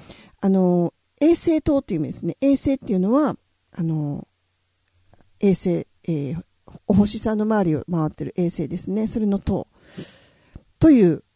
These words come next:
な意味ですね、これは。そして、えっと、メキシコ、これはね、メキシコシティの郊外にあるそうなん、あるタワー群なそうなんです。まあ、街のこう、ランドマーク的に、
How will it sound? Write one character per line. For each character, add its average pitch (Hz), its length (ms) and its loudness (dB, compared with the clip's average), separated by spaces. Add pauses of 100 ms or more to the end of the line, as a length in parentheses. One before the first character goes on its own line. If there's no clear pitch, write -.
な 180 200 -2 (140)
意 190 80 -2
味 151 180 0
で 156 100 -8
す - 140 -8
ね、 247 100 0
こ 180 120 -8
れ 160 80 -4
は。 135 220 -12 (280)
そ - 140 -4
し - 80 -6
て、 277 140 2
え - 20 4
っ 262 40 0
と、 208 140 0
メ 220 200 4
キ 403 120 0
シ - 120 0
コ、 403 180 2
こ 330 140 2
れ 349 60 4
は 339 80 4
ね、 277 120 4
メ 214 160 2
キ 320 100 -6
シ - 120 -4
コ 370 120 0
シ - 120 -6
テ 415 160 2
ィ - 20 2
の 220 300 2
郊 294 240 2
外 196 160 0
に 151 120 -4
あ 190 100 -4
る 175 80 -4
そ 202 200 -2
う 180 40 0
な 139 120 -2
ん、 85 120 -12 (240)
あ 214 80 4
る 240 200 4 (140)
タ 311 120 -2
ワ 349 300 4
ー - 0 - (100)
群 175 400 -4
な 151 220 -2
そ 170 200 -4
う - 20 -2
な 113 100 -8
ん - 80 -14
で - 80 -12
す。 - 160 -16 (580)
ま - 60 -4
あ、 - 20 4
街 262 240 2
の 254 100 4
こ 254 140 -4
う、 220 40 2
ラ 233 140 2
ン 240 100 2
ド 226 120 4
マ 233 140 2
ー 240 40 -2
ク 240 120 -8
的 233 220 -4
に、 220 160 0